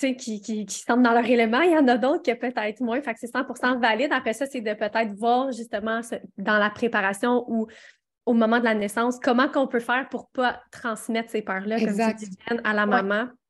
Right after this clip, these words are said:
Speaker 1: Parce
Speaker 3: Ouais.
Speaker 1: que quand on donne naissance, on a juste besoin de se faire booster de confiance puis d'être genre, « Tu peux le faire » parce que nous aussi, on peut
Speaker 3: Exact.
Speaker 1: tomber dans nos peurs. Tu sais, comme tu
Speaker 2: Uh-huh.
Speaker 1: dis, toi, t'as eu des moments de te regarder l'heure, « Ah, c'est long. » Puis là, tu te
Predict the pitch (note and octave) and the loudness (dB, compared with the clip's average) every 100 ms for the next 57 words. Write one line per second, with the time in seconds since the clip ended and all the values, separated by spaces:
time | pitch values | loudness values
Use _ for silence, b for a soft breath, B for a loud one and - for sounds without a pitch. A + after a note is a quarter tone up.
0 | _ G#3+ A3+ A3+ G#3 - - - - - | _ -6 -2 0 0 -4 -14 -14 -14 -6
1 | A3+ A3+ A3+ A3+ G3+ A#3 B3 G#3 G3 A#3 | -2 0 2 2 0 -2 -4 -4 -4 -4
2 | G#3 G3 A3 A3 G3 F#3+ F#3+ G3 A#3+ A#3 | -4 -4 -4 -6 -6 -4 -4 -4 -4 -4
3 | G3+ G#3 A3+ A#3+ A#3+ G#3+ F#3+ F#3+ G3+ G3+ | -4 0 0 0 -4 -2 -2 0 0 0
4 | G3 B B B B _ _ - A#3 C#4+ | -2 B B B B _ _ -6 2 2
5 | A#3 C#4 G4+ B3 B3 A#3+ A#3+ D4 G4 D#4+ | 4 4 4 2 4 4 4 4 2 2
6 | D4+ C#4+ E4 C4+ A#3+ A#3 D4+ D4+ D4+ G#3 | 2 2 4 4 2 0 -2 -2 0 0
7 | F3 A3 F#3+ - _ C#4 D4+ - _ _ | 2 0 -2 -10 _ -2 -2 -6 _ _
8 | _ _ _ - B3+ B3+ B3 A3+ C4+ A3+ | _ _ _ 0 2 4 4 4 2 0
9 | A3 G#3+ A3+ G#3 G#3 A3+ A3+ A#3+ A3 G#3+ | -2 -2 -2 -2 -2 -2 -4 -8 -6 -4
10 | A#3 A#3 B - B3+ B3+ - | -6 -8 B -2 -2 0 0